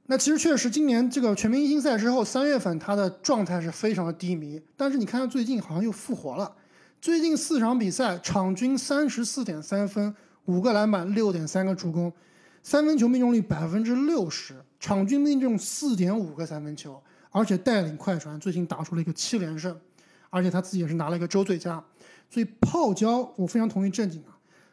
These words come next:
卡哇伊在季后赛的表现，我其实觉得还是比较稳定的，但是泡椒啊，如果能够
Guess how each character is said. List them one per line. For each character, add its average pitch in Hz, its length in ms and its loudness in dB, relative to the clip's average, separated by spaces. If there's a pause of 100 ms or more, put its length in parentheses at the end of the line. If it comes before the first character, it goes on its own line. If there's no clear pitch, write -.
(100)
卡 180 200 -2
哇 240 260 0
伊 311 140 0
在 254 180 0
季 220 220 2
后 214 100 4
赛 214 140 0
的 185 100 0
表 139 160 -6
现， 175 200 -6
我 151 100 -8
其 - 180 -10
实 180 100 -4
觉 165 200 -8
得 180 100 -4
还 160 120 -8
是 175 100 -12
比 165 160 -8
较 180 120 -4
稳 165 220 -8
定 175 180 -6
的， 151 120 -16
但 180 120 -6
是 175 160 -6 (380)
泡 226 260 -2
椒 202 200 -2
啊， 190 180 -6 (440)
如 254 300 2
果 214 200 0
能 156 240 -6
够 208 380 -4